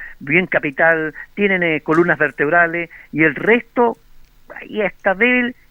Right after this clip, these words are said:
y tiene que pagar los platos rotos, ¿no es cierto, Linares? El hecho de que no conformó un equipo muy joven,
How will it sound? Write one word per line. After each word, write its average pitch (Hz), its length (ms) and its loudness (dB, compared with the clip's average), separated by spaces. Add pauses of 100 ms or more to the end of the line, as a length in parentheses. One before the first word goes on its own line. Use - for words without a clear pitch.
(140)
y 247 260 -2 (540)
tiene 208 200 -2
que 185 120 0
pagar 208 240 2
los 202 100 -6
platos 208 260 -2
rotos, 214 280 0
¿no 190 80 -4
es - 40 -10
cierto, 208 220 -2
Linares? 196 320 0
El 185 80 -2
hecho 202 240 -2
de 180 80 -2
que 160 100 -4
no 165 280 0 (240)
conformó 165 520 2
un 190 120 0
equipo 175 280 -2
muy 208 220 2
joven, 202 600 2